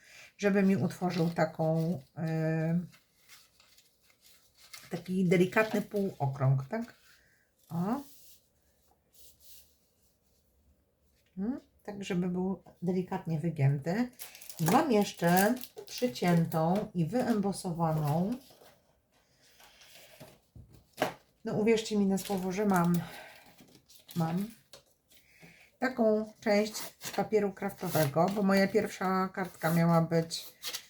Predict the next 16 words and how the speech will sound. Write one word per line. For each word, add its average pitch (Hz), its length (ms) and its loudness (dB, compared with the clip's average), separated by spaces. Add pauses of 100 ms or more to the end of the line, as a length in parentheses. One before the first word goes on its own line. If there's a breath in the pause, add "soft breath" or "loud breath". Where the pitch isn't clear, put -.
na 190 120 -4
papierze 180 440 -2
kraftowym 165 600 -2 (140)
oczywiście. 160 720 -6 (1600 soft breath)
Moim 185 280 2
zdaniem 185 360 4
lepiej 185 360 6
by 156 140 -2
wyglądało, 156 920 -2
ale 180 280 -4
no, 180 320 0 (2250 soft breath)
tutaj 220 520 0
będzie 185 340 2
ta 180 180 -6
część 175 480 -4
taka - 580 -4